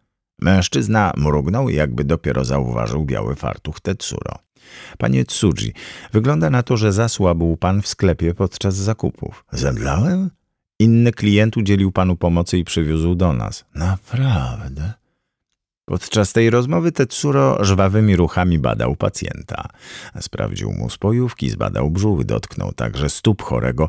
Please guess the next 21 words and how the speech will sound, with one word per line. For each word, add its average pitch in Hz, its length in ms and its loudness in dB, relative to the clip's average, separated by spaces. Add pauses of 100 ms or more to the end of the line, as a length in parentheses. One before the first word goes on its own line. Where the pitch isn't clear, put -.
(360)
Stwierdził 120 800 0
żółtaczkę 85 580 0
i 92 120 4
anemię. 50 680 -2 (240)
Ponadto 104 640 2
pulsujący 76 720 0
ból 73 220 0
brzucha 73 360 -2
sugerował 67 720 0 (180)
wodobrzusze, 60 960 0 (220)
a 90 280 4
na 90 180 4
grzbietach 95 520 0
stóp 127 260 -4
widoczny 71 520 -2
był 50 200 -4
wyraźny 60 540 -4
obrzęk. - 560 -10 (800)
Ciudzio 82 680 2
miała 65 280 0
rację. - 560 -10